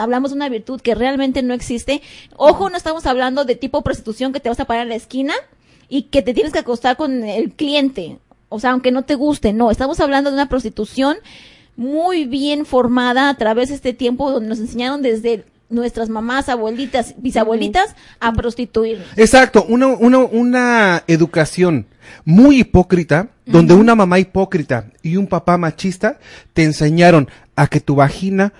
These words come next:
Speaker 2: tiene precio. Y tú te la creíste como mujer decente, pero la verdad, de acuerdo al diccionario y de acuerdo a la acción, desde mi punto de vista, es prostitución.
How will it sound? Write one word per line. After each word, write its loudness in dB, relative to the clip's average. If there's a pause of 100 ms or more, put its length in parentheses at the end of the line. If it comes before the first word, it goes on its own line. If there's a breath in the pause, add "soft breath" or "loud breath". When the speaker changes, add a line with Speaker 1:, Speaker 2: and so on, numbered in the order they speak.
(260 soft breath)
Speaker 2:
tiene 2
precio. -4 (240 soft breath)
Y -4
tú 4
te 4
la 4
creíste 0
como 2
mujer 0
decente, -2 (260 loud breath)
pero 6
la 6
verdad, 2 (420)
de 2
acuerdo 4
al 4
diccionario 0
y 2
de 4
acuerdo 2
a 0
la 0
acción, 0 (440)
desde -4
mi 2
punto 2
de 6
vista, 0 (240 soft breath)
es -2
prostitución. -2